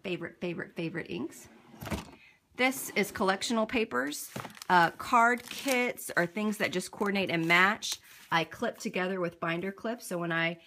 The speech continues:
need to make something quick, I can pull this whole set out, and I've got all the coordinating papers and stuff that I need. All I need to do is add some stamps.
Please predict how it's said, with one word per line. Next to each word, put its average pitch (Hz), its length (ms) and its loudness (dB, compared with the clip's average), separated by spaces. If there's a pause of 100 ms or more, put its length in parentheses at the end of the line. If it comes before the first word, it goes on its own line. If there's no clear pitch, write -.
(180)
need 180 140 -2
to 190 100 -2
make 175 180 0
something 175 300 -2
quick, 220 320 -6
I 175 80 2
can 175 180 -4
pull 196 240 -6
this 175 180 -4
whole 196 240 -4
set 190 380 -6
out, 180 240 0
and 170 140 -2
I've 175 120 -4
got - 200 -4
all 175 120 2
the 180 80 -4
coordinating 170 440 -4
papers 180 400 -6
and 165 100 -4
stuff 165 220 -8
that - 80 -8
I 165 80 -2
need. 160 180 -4
All 165 100 0
I 160 60 0
need 160 160 -4
to 165 80 -10
do 160 120 -4
is 160 120 -4
add 156 220 -4
some 170 100 -8
stamps. - 420 -12